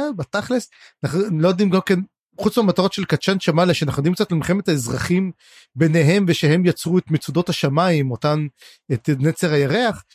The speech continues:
אין לנו מידע על הפורקרול הסייל, כלום, חוץ מזה שהסייל הוא שם של אותה יבשת שבה, אה, הטלנימאס נלחם עדיין. אז אולי בעצם אנחנו, אולי בעצם נלחם נגד ה-,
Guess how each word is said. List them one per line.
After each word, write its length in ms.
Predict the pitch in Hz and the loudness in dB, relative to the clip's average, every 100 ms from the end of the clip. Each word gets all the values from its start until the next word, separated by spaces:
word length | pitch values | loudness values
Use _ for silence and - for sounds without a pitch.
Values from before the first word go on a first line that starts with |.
| _ _ _ - | _ _ _ 0
אין 140 | 202 | 2
לנו 280 | 262 254 247 | 4 2 2
מידע 500 | 190 165 131 170 180 | 4 2 2 2 2
על 180 | 180 202 | 0 -2
הפורקרול 420 | 151 147 - 214 | -4 -4 0 0
הסייל, 240 | 175 190 175 | 0 -2 -2
כלום, 200 | 196 202 | -2 -2
חוץ 260 | 220 - | -6 -6
מזה 320 | 233 185 202 | -4 -2 -2
שהסייל 720 | - - 135 - 247 285 285 277 _ _ _ _ _ | -4 -6 -6 -4 -2 0 0 -2 _ _ _ _ _
הוא 120 | 160 147 | -4 -2
שם 280 | 202 214 | 0 0
של 200 | 185 196 | 2 0
אותה 180 | 175 202 | 2 2
יבשת 480 | 190 139 180 226 233 | 2 2 2 0 -2
שבה, 440 | - 127 147 175 185 _ _ _ _ - | -2 0 2 0 -4 _ _ _ _ -4
אה, 260 | 156 139 139 135 - | 0 4 4 2 -2
הטלנימאס 1200 | 135 139 139 139 135 - 143 143 175 170 156 160 | 0 0 0 -2 -4 -2 0 2 2 0 0 -2
נלחם 380 | 156 - 165 | -2 -2 -2
עדיין. 440 | 175 135 120 117 117 _ _ _ _ _ 135 | -2 -4 -4 -6 -10 _ _ _ _ _ -4
אז 220 | 127 110 | -4 -2
אולי 380 | 185 139 190 190 | 0 2 2 2
בעצם 480 | 208 202 - 202 | 2 0 0 0
אנחנו, 840 | 196 190 - 175 185 180 180 175 180 _ _ - | 2 0 -2 0 0 0 -2 -6 -10 _ _ -2
אולי 180 | 135 175 | 2 2
בעצם 280 | 254 262 285 | 2 0 0
נלחם 260 | 277 269 247 | 0 0 0
נגד 260 | 240 226 | 0 0
ה-, 100 | 233 | 0